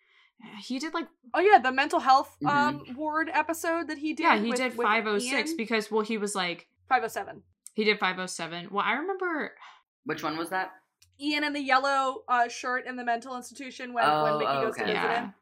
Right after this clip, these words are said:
Speaker 2: Bill, William H. Macy directed
Speaker 1: Oh, yeah,
Speaker 2: that.
Speaker 1: yeah, yeah.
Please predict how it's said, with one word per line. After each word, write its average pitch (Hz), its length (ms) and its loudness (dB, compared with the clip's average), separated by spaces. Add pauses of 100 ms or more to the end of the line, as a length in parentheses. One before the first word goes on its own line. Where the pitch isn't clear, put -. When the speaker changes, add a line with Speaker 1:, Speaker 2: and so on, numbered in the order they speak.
(440)
Speaker 2:
Bill, 254 260 -2
William 247 260 -4
H. 247 160 -6
Macy 226 220 -8
directed 208 240 4
Speaker 1:
Oh, - 40 10
yeah, 233 200 8
Speaker 2:
that. 220 60 6
Speaker 1:
yeah, 214 140 6
yeah. 185 340 4